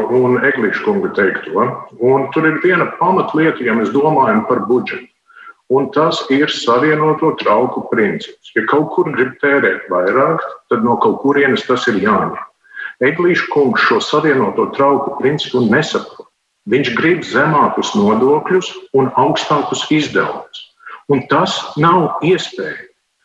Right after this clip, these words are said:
Rutkastes kungs saprot šo lietu, un tas, ko viņš pateica, nu, vienkāršā valodā sakot, viņš saka, "Samazināsim nodokļus darba spēkam un palielināsim P V N." Un tā ir tā izvēle.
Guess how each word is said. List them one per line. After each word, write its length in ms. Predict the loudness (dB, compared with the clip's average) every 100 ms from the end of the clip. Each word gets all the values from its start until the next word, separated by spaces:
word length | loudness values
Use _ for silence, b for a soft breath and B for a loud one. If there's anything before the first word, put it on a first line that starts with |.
| b b -2
Rutkastes 640 | 0 0 -2 -4 -4 -10 -4
kungs 400 | -2 0 -2 -2 -6 -8 -6
saprot 560 | 0 0 2 0 0
šo 220 | 0 0 2
lietu, 380 | 0 -2 -4 -4
un 80 |
tas, 220 | 0 0 2
ko 140 | 0
viņš 220 | 2 0 0
pateica, 540 | -2 0 0 -2 -4
nu, 140 | -2 -2 -2
vienkāršā 480 | 0 0 0 0 0
valodā 460 | 2 2 2 0 -2
sakot, 560 | 0 0 0 2 0 0 -8 -2
viņš 200 | -2 0
saka, 300 | 0 0 -2 B B B B
"Samazināsim 1160 | -6 0 2 2 0 -2 -2 -2 -2 -2 -2 -2
nodokļus 640 | 2 2 2 0 -2 -4
darba 320 | 0 0 0 -4
spēkam 560 | 0 0 0 0 -2 -4 -2
un 100 | -2 0
palielināsim 720 | 0 0 0 2 0 0 -2
P 160 | 0 2
V 80 | 2
N." 240 | 2 -2 -8 -16 _ _ _ _ _ _ 0
Un 120 | 0 2
tā 240 | 2 2
ir 80 | 0 0
tā 160 | 0 2
izvēle. 560 | 0 0 -4 -4 -12